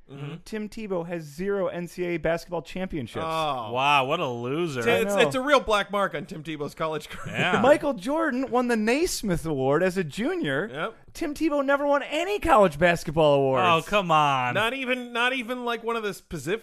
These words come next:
Speaker 1: positions, posi-, not even, like, the humanitarian one?
Speaker 2: No,
Speaker 1: The,
Speaker 2: no.
Speaker 3: Miss
Speaker 1: for
Speaker 3: Congeniality?
Speaker 1: the player that everybody
Speaker 2: No.
Speaker 1: likes, but who isn't that good? <laughs>
Speaker 2: No, not, not even, like, uh, what is it, attendance? No.
Speaker 1: No.
Speaker 3: Oof.
Speaker 2: Uh,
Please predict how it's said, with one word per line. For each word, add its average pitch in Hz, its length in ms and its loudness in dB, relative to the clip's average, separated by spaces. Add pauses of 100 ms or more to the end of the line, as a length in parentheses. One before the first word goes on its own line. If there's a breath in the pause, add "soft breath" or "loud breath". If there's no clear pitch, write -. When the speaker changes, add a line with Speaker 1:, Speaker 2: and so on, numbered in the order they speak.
(140)
Speaker 1:
positions, 196 460 -8
posi-, 233 180 -14
not 233 180 4
even, 247 200 -2
like, 226 160 -2
the 208 80 -8
humanitarian 202 840 -6
one? 277 280 -2
Speaker 2:
No, 240 400 4
Speaker 1:
The, 180 60 -6
Speaker 2:
no. 254 500 2
Speaker 3:
Miss 175 180 -2
Speaker 1:
for 165 60 -12
Speaker 3:
Congeniality? 180 500 -2
Speaker 1:
the 196 80 -2
player 247 220 4
that 226 100 2
everybody 233 300 0
Speaker 2:
No. 185 60 -6
Speaker 1:
likes, 202 280 -2
but 196 160 -8
who 214 60 -4
isn't 220 220 -10
that 208 320 -12
good? 220 560 -12
<laughs> - 60 -20
Speaker 2:
No, 233 300 -2
not, 202 220 2
not 196 180 2
even, 208 220 -4
like, 175 260 -4
uh, 160 160 0
what 156 160 -2
is 135 100 -10
it, 139 160 -4
attendance? 156 680 -6
No. 160 440 2
Speaker 1:
No. 143 420 -2
Speaker 3:
Oof. - 220 -12 (320)
Speaker 2:
Uh, 151 300 2